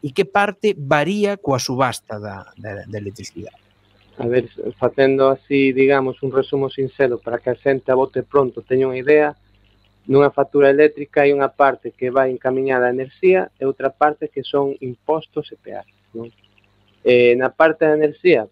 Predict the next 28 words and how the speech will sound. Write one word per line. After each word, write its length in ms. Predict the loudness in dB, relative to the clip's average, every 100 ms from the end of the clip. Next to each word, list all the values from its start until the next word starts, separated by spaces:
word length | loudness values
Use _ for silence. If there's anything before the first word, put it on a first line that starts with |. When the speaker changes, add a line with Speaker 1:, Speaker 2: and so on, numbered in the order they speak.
| -8
Speaker 2:
pois, 260 | -8 -8 _ _ -8
eh, 560 | -2 0 0 -4 -10 -16
está 340 | -2 2 2 2
nun 240 | -2 -6
cincuenta 720 | -8 -12 -2 -2 -2 0 -2 0
cincuenta, 640 | -4 -6 -4 -6 -6 -10 -10
un 160 | -10
cuarenta 320 | -4 -4 -4 -8
y 60 | -2
cinco, 960 | 0 0 -4 -4 -4 -4 -8 -12 -16 -14
cincuenta 400 | -12 -4 -4 -2
y 80 | -8
cinco 300 | -4 -4 -4
por 240 | -10 -12 -8
cento, 320 | -8 -10 _
sabes? 320 | -8 -6 -6 _ -18
Eh, 280 | -16 -16 -18 _ _ _ -20
entra 400 | -20 -12 -2 0
aí 80 | 0
nese 240 | -2 -8
baremo. 340 | -10 -10 -12 -16 _ _ _ _ _ _ _ _
Eh, 480 | 6 6 6 4 2 -4
Speaker 1:
Mm. 120 | -14 -8
Speaker 2:
a 100 | -4 0
parte 240 | 0 4
dos 160 | 2 2
impostos, 680 | -4 -2 0 0 _ -4 -2
ive, 520 | 2 2 2 0 -2